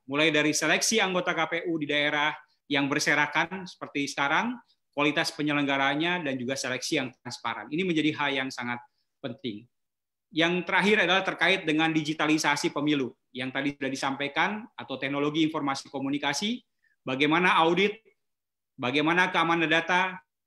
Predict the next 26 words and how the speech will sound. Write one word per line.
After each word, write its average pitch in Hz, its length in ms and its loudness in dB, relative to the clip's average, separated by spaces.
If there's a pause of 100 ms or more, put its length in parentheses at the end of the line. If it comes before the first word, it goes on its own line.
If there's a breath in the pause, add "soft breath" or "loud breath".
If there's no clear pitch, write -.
bagaimana 147 480 0
partisipasi 160 560 -2
publik, 175 460 -2
bagaimana 143 420 -2
infrastruktur 180 560 -2
yang 170 80 0
disiapkan, 175 680 -2
open 151 240 -2
data 170 320 2
yang 170 100 2
harus 160 240 0
dijalankan, 151 1000 -2
dan 143 160 -2
bagaimana 156 420 0
penggunaan 143 460 -4
e-rekap 143 400 -4 (560)
yang 147 420 2
tentunya 202 460 4
ini 180 160 2
menjadi 165 320 2
hal 160 240 0
yang 147 160 2
sangat 147 320 -2
penting 160 320 -2
dalam 139 240 -2
proses, - 640 -6